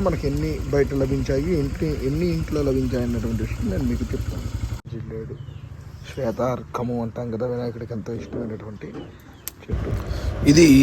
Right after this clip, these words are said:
నల్లని ఉమ్మెత్త చెట్టు అంటారు. తెల్ల ఉమ్మెత్త ఉంటుంది, నల్లని ఉమ్మెత్త కూడా ఉంటుంది. ఇది నల్లని ఉమ్మెత్త. ఇది గరిక అని మనం చెప్పుకుంటాం. ఈ గరిక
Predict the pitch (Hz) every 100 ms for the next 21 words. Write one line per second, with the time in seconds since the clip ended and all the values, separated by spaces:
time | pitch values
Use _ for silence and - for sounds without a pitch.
0 | 143 - - - 131 143 170 175 143 143
1 | 147 139 - 139 110 135 131 131 113 117
2 | 120 - - - - - 139 156 165 151
3 | 151 - 151 147 139 139 143 170 151 131
4 | 135 135 127 123 - 127 131 131 127 120
5 | 123 135 175 143 131 131 131 127 123 117
6 | 104 - 113 117 113 107 87 - - -
7 | - - - _ _ _ _ _ - -
8 | - - - - - 127 139 123 131 165
9 | - - 113 123 123 135 139 123 131 147
10 | 123 120 - - 113 104 - - - -
11 | - - 113 113 117 120